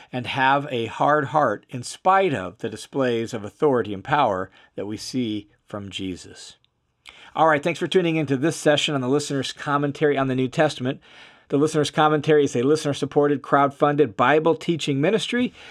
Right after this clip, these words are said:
that's made possible by the generous support of people just like you. So to each and every one of you who have given to support this ministry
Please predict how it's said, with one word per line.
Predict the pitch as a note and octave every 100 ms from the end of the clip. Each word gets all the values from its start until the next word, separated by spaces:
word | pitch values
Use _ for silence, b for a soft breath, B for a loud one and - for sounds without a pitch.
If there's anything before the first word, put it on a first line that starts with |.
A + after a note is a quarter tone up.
| B
that's | B B2+ C#3+
made | C#3 C3+
possible | E3 E3+ F#3 F#3+
by | D#3
the | C3
generous | A#2+ D#3+ D#3
support | - - A#2+ B2
of | -
people | C3 A2+
just | A2 A2+ -
like | A2+ G2+
you. | G#2 F#2 E2+ _ B B B B B
So | - D3+
to | D#3+
each | D#3+
and | F3
every | D#3+ D3+
one | D3 D#3
of | C3+
you | C3 C3+
who | B2 C3+
have | A#2+ B2 G#2+
given | C#3+ D#3+ C#3+
to | B2
support | - - D3+ C#3+
this | C#3 -
ministry | D3+ D#3+ C#3+ D#3+ D#3